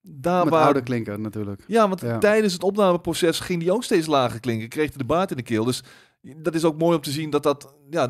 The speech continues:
Speaker 1: dat die groei ook, eh, hier heel erg duidelijk, eh, naar voren komt, eh, als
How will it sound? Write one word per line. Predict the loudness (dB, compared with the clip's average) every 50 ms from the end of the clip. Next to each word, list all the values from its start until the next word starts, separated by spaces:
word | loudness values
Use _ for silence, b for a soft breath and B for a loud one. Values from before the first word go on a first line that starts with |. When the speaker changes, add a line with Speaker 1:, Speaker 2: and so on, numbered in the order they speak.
| -2 -4
Speaker 1:
dat | -4 -4 -4 -6
die | -10 -8 -8 -8
groei | -8 -4 -2 -2 -2 0 0 0
ook, | 0 0 0 -2
eh, | -10 -8 -6 -4
hier | -2 -2 -4 -2 -2 -4 -4 -4 -8
heel | -10 -6 -4 -2 0 0
erg | 0 -2 -2 -2
duidelijk, | -2 0 0 0 0 -2 -6 -6 -4
eh, | -4 -2
naar | -2 -2 -4 -4
voren | -4 -4 -6 -6 -6 -6
komt, | -6 -6 -8 -6 -8 -6
eh, | -6 -6 -4
als | -4 -6 -8 -10 -14